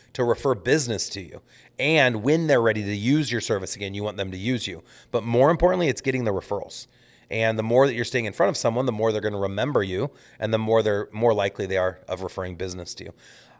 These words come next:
I think when someone does refer something to you, you should always send them a thank you card. I don't need a twenty-five dollar gift card to Starbucks. I can afford my own coffee, but it would mean,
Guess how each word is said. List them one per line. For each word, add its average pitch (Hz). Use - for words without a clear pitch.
I 143
think 156
when 120
someone 127
does 107
refer 139
something 147
to 139
you, 147
you 135
should 117
always 113
send 104
them 98
a 92
thank 98
you 92
card. -
I 147
don't 180
need 127
a -
twenty-five 117
dollar 104
gift 104
card 98
to 90
Starbucks. 87
I 107
can 117
afford 104
my 95
own 87
coffee, 127
but 123
it 143
would 123
mean, 117